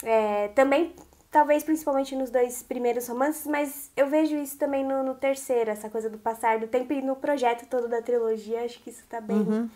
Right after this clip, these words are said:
Speaker 1: marcado, assim. O que que, o que que te leva a, a jogar o olhar sobre o, o processo de envelhecer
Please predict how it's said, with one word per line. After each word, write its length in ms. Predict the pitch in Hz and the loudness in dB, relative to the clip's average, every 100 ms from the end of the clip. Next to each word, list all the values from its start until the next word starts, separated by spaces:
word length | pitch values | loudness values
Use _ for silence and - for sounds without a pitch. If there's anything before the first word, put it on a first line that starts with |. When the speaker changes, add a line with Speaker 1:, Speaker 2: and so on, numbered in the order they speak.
| - - - - _ | -16 -20 -20 -20 _
Speaker 1:
marcado, 600 | 240 233 - 233 208 202 | -4 -4 -4 -2 0 0
assim. 400 | 208 - 220 214 | -4 -4 -4 -2
O 40 | 220 | -2
que 140 | 330 | -4
que, 380 | 320 403 359 302 | -2 0 0 0
o 60 | 277 | -6
que 80 | |
que 120 | 320 381 | -4 -4
te 200 | - 330 | -2 2
leva 440 | 262 254 240 233 226 - | 4 4 4 0 0 0
a, 460 | 226 220 208 - | -2 0 -2 -2
a 40 | 226 | 0
jogar 380 | 233 220 226 240 | 2 6 6 8
o 40 | |
olhar 380 | 240 226 202 196 | 6 2 2 0
sobre 420 | - 208 196 208 | -4 -10 -8 -6
o, 200 | 208 208 | -6 -8
o 40 | 202 | -8
processo 500 | 220 220 214 202 220 | -6 -6 -6 -8 -10
de 140 | 208 214 | -6 -4
envelhecer 800 | 214 220 220 220 220 - 202 | -2 0 0 0 -2 -4 -4